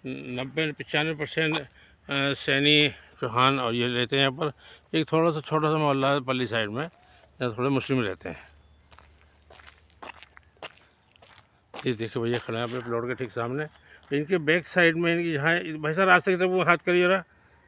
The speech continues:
ये, ये रास्ता है, ये रास्ता, वो रास्ता भी बा-, बाहर चला गया उधर की तरफ को, और ये रास्ता भी मिल गया सबको। मैं ये कहना चाह रहा हूँ, हम अगर जाते हैं तो जा-, पार हो-, होते हैं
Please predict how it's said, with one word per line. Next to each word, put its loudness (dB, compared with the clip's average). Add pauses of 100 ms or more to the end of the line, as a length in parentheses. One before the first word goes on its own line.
(140)
ये, -4
ये -2
रास्ता 0
है, -16 (340)
ये -8
रास्ता, -10 (880)
वो -4
रास्ता -2
भी -2
बा-, -6
बाहर -2
चला -2
गया -4
उधर -4
की -6
तरफ -6
को, -8 (500)
और -2
ये -2
रास्ता -2
भी -8
मिल -14
गया -8
सबको। -18 (460)
मैं 2
ये 4
कहना 0
चाह -4
रहा -4
हूँ, -2
हम 2
अगर 2
जाते 0
हैं 0
तो -2
जा-, 0
पार 2
हो-, -2
होते -8
हैं 0